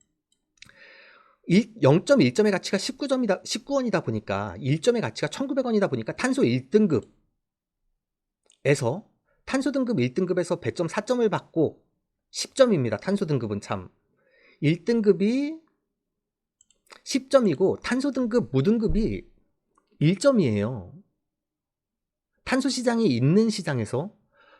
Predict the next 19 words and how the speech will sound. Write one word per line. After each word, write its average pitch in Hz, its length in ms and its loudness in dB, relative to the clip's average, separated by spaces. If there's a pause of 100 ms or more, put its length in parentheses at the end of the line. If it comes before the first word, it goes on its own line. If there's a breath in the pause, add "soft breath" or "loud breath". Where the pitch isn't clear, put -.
(120)
차이가 254 280 -4
너무 143 280 2
많이 135 220 -4
나죠. 107 360 -6 (1080)
그렇게 190 280 0
되면 120 540 -4
탄소 226 300 -2
등급 214 500 2
일 135 220 0
등급을 208 340 2
받아서 151 280 -2
십 - 260 -14
점을 254 200 0
받은 127 280 -4
것과 123 440 -4 (840 soft breath)
탄소 277 240 -2
등급을 254 280 0
무등급을 220 460 0
받아서 190 300 0